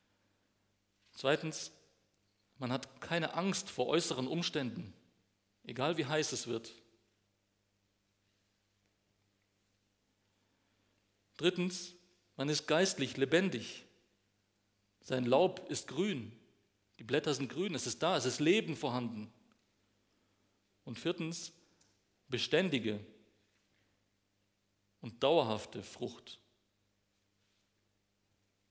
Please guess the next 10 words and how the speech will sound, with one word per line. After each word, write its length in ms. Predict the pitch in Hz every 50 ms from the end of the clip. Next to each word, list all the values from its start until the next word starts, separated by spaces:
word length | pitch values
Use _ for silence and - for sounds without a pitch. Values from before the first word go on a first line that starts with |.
| _ _ _ _ _ _ - _ _ _ _ _ _ _ _ _ _ _ _ _ _ _ _ _ _ _ _ _ _ _ _ _ _ _ _ _ _ _ _ _ _ _
Und 80 | 123
ich 80 | 113 117
weiß 160 | 135 160 -
nicht, 120 | 160 117
bei 140 | - 120 117
wem 340 | 120 131 147 156 156 151 - - - -
es, 240 | 156 113 - - - - - - - -
ähm, 460 | 123 123 117 117 110 107 110 104 98 - - _ _ _ _ _ _ _ _ _ _ _ _ _ _ _ _ _ _ _ _ _ _ _ _ _ _ _ _ _ _ _ _ _ _ _ _ _ _ _ _ _ _ _ _
bei 100 | - 123
wem 180 | 127 135 139